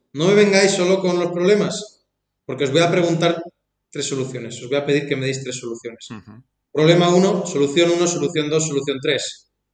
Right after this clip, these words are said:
Speaker 1: No he avanzado esta semana porque tenía que hacer una llamada con el C E O de la empresa.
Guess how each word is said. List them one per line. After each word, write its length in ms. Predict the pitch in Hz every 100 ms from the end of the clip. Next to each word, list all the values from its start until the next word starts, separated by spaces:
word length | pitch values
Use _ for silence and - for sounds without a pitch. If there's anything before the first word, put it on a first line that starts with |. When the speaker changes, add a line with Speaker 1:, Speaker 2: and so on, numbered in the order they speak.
| _ _ -
Speaker 1:
No 100 | 156
he 40 |
avanzado 360 | 185 202 208 196
esta 180 | - 185
semana 440 | 175 180 196 226 226 - _ _ _ _
porque 920 | 151 143 - 143 139 135 135 - - - _ _ _ _
tenía 340 | 143 160 180
que 80 | 180
hacer 260 | 180 175 175
una 140 | 170
llamada 380 | 156 156 160 -
con 120 | 160
el 120 | 147
C 100 | 156
E 40 | 175
O 20 |
de 80 | 170
la 80 | 131
empresa. 380 | 123 143 -